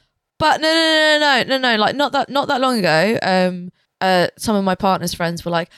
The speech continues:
"Oh, yeah, yeah, yeah, let's go, like, let's go watch the cricket." And I was like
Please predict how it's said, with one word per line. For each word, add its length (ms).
"Oh, 140
yeah, 180
yeah, 80
yeah, 40
let's 120
go, 140
like, 320
let's 140
go 140
watch 240
the 60
cricket." 280
And 80
I 40
was 160
like 160